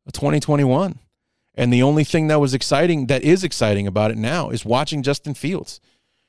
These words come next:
We got this guy that we were never supposed to be able to get our hands on. He falls in our lap, and God bless Ryan Pace and Dave Gettleman, who didn't gut us, uh, to, to move up to take the,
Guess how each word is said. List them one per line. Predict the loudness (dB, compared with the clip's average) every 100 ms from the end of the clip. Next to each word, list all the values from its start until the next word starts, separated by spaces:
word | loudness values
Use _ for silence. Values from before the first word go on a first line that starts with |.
| _ _
We | -2
got | 0 -2 -2
this | -4
guy | 0 0 0
that | 0
we | 2 4
were | 4
never | 4 4 2
supposed | -2 0 -2 0
to | -2
be | 0
able | 0 0
to | -4
get | -2 0
our | 0
hands | 0 0 -2
on. | -4 -6 _ _ _ _ _
He | -4
falls | 0 2 2 2
in | 4
our | 4
lap, | 4 2
and | 0 2
God | 2 4
bless | 2 2
Ryan | 0 0 0
Pace | 0 0 -4 -12 _ _ -2
and | 0
Dave | 2 2
Gettleman, | 2 2 2 0 -4 -4
who | 0
didn't | 2 0
gut | 0 2
us, | 2 0 -8 -14 _ _ _ _ -4
uh, | 0 0
to, | 0 0 0
to | 2
move | 4 4
up | 2 0
to | -4
take | -2 -2 0
the, | -2 -2